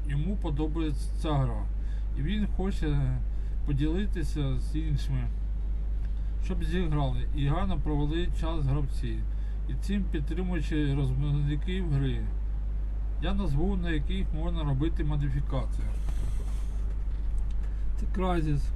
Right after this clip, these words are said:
Crysis Wars, Stalker Ті-, Тінь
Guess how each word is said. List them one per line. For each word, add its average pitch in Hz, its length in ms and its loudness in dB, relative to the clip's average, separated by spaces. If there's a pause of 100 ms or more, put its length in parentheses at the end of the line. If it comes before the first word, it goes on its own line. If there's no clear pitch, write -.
(120)
Crysis 160 420 0
Wars, 143 300 0 (800)
Stalker 165 640 -2 (120)
Ті-, 151 100 -2 (260)
Тінь 165 220 -2